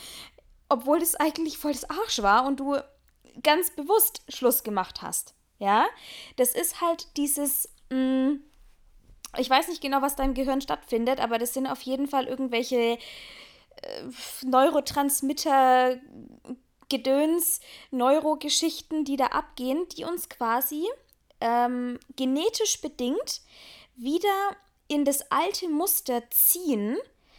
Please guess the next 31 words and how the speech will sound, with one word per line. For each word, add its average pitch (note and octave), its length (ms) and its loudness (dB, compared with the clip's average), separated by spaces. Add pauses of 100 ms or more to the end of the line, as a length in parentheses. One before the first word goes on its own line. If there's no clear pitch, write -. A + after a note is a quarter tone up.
(680)
weil B3 280 4
da A#3 200 6
ist C4+ 120 2
es - 160 -2
sicher. C#4+ 360 -6 (460)
Ja, A3 300 -2 (160)
damals G#3+ 760 0 (1000)
mit B3+ 140 -4
dem G4 120 -2
Säbelzahntiger C4 920 0 (540)
<laughs> - 520 -18
war A3 240 4
es - 100 0
einfach F4+ 320 -4
sicher, - 480 -4 (120)
in C#4+ 180 -2
der C4 100 -2
Sippe A#3 380 -2
zu B3 160 -4
bleiben, A3+ 460 0 (500)
sich - 360 -4
anzupassen, E4 920 -2
so C#4 140 0
zu B3+ 180 -4
sein A3 280 -2
wie G#3 100 -4
alle F#3 280 -4
anderen, D4 640 0 (300)
weil A3+ 320 4
wenn A#3+ 160 -2
du A3+ 120 -4